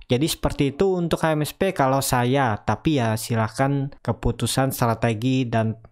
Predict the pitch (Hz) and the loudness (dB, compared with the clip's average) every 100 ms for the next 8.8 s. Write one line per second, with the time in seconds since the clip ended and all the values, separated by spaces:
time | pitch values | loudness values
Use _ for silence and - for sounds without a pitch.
0 | - - 127 139 123 117 117 117 139 - | -8 -4 -2 0 0 0 2 2 0 -2
1 | - - 120 110 107 - 107 104 - _ | -2 -2 0 0 0 0 0 0 -6 _
2 | - - 110 - 131 151 135 113 117 120 | -8 -2 0 2 2 2 0 0 0 0
3 | 123 117 131 135 - - 113 113 - 123 | 0 0 0 -2 -4 -2 0 0 0 0
4 | 120 135 - 117 110 120 110 107 107 113 | 0 -2 0 0 0 -2 0 0 0 0
5 | - 110 107 107 110 110 110 120 - 110 | -2 -2 0 0 0 -2 -4 -6 -2 0
6 | 113 110 110 107 - 101 104 - 113 107 | 0 0 0 -2 -2 0 -2 -4 -4 0
7 | 104 98 98 - 104 135 131 120 113 113 | 0 -2 -6 -4 -2 0 2 2 0 0
8 | - 113 110 - 110 101 107 113 | -2 0 0 -2 -4 -2 -4 -4